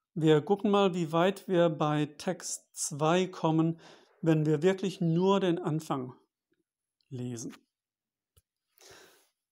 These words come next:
Also, der Text beginnt, Bahn und Bike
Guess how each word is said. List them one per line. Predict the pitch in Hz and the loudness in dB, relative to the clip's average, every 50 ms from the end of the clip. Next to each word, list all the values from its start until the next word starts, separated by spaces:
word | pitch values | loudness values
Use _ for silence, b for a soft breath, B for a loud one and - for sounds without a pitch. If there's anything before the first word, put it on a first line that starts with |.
| _ _ _ | _ _ _
Also, | - 165 151 151 147 139 123 127 113 107 - _ _ _ _ _ _ _ - - | -2 0 2 2 0 -2 -4 -6 -8 -10 -14 _ _ _ _ _ _ _ -14 -12
der | 160 147 | -10 -8
Text | - - - 302 - - - - | -6 -4 -4 -4 -4 -6 -8 -6
beginnt, | - 151 127 123 151 156 190 220 247 240 - - - _ _ _ _ _ _ _ _ _ _ _ _ _ _ _ _ _ _ _ _ _ _ _ _ | -6 -6 -4 -4 -4 -2 -2 -2 -4 -6 -8 -14 -20 _ _ _ _ _ _ _ _ _ _ _ _ _ _ _ _ _ _ _ _ _ _ _ _
Bahn | - 151 160 180 196 202 | -2 0 2 2 2 2
und | 208 202 202 196 - _ - | 2 0 -2 -4 -6 _ -4
Bike | 147 135 135 131 123 123 - - - | -2 -2 -2 -2 -6 -10 -14 -20 -20